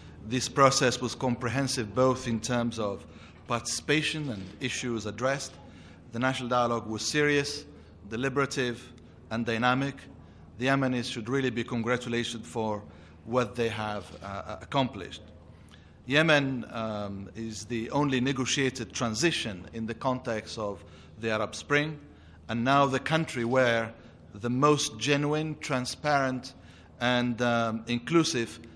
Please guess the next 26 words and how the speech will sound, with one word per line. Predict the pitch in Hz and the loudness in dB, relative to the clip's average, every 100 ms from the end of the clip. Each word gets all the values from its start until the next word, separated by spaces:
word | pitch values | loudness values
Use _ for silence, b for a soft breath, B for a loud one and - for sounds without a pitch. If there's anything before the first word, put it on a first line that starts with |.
| B B | B B
national | 104 135 135 135 117 | 0 2 2 -2 0
dialogue | 120 117 110 107 | 2 2 0 -4
has | 98 117 - | -6 -6 -6
taken | 117 104 107 | -6 -6 -6
place. | - 135 85 - - - - - - - B B B B B | 0 0 0 -8 -18 -20 -20 -20 -20 -20 B B B B B
It | 120 143 | -6 -2
was | 139 | -2
the | 120 | -2
courage | 127 170 170 147 123 | -2 4 6 6 4
of | 147 131 113 | -4 -4 -2
the | 127 | 0
youth | 151 208 196 - - | 2 2 0 -8 -14
that | 113 127 123 | -4 -4 -2
took | 165 - | -4 -4
to | 139 | -8
the | 123 | -4
squares | - - 160 139 120 107 | -4 2 4 6 4 0
in | 120 117 | -4 -4
twenty | - 147 143 117 | 0 0 0 -2
eleven | 113 151 107 113 151 - B B B | 4 4 4 -4 -10 -16 B B B
that | 107 120 - | -2 -2 2
launched | 147 160 156 - 110 | 6 6 6 0 -4
this | 127 | -4
process | - - 135 123 131 117 | -4 2 2 4 0 0
of | - 117 - | -2 -6 -6
change. | - 127 92 - - | -4 -4 -4 -14 -20